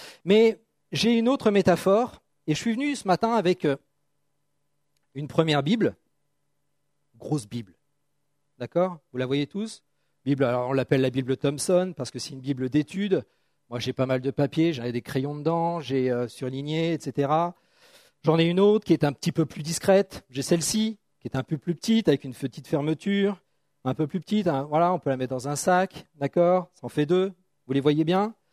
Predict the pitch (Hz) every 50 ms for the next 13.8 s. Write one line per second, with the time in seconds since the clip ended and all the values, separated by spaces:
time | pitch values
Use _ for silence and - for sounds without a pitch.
0 | _ _ _ _ _ _ - - - - - - - - _ _ _ _ _ _
1 | _ _ - 185 202 202 202 202 - - 196 190 196 180 - - 208 208 190 -
2 | 196 190 190 196 196 202 202 208 202 196 202 - 165 156 143 151 175 180 180 185
3 | 180 170 160 143 151 160 - - - 180 170 175 175 160 143 143 156 151 147 143
4 | 143 131 - - 156 160 175 196 202 214 202 - _ _ _ _ _ _ _ _
5 | _ _ _ _ _ _ _ _ _ _ _ _ _ _ _ _ _ _ _ _
6 | _ _ _ _ _ _ _ _ _ _ _ _ _ _ 127 135 127 139 131 139
7 | 143 123 147 139 151 170 185 196 208 190 131 123 - - 156 143 165 156 - 139
8 | 127 131 - - - 190 160 180 190 202 202 - 170 156 160 151 151 147 - 190
9 | 175 165 160 135 151 151 160 170 185 202 - _ _ _ _ _ _ - 139 -
10 | - 156 - 165 147 - 185 151 151 139 139 - - 185 175 160 170 165 - 185
11 | 180 180 185 - - 151 147 143 143 143 139 139 135 143 139 139 147 151 139 147
12 | 147 151 156 147 165 151 202 190 190 196 196 175 - _ _ _ _ _ _ _
13 | _ - 147 151 160 160 - - 233 220 185 208 208 208 214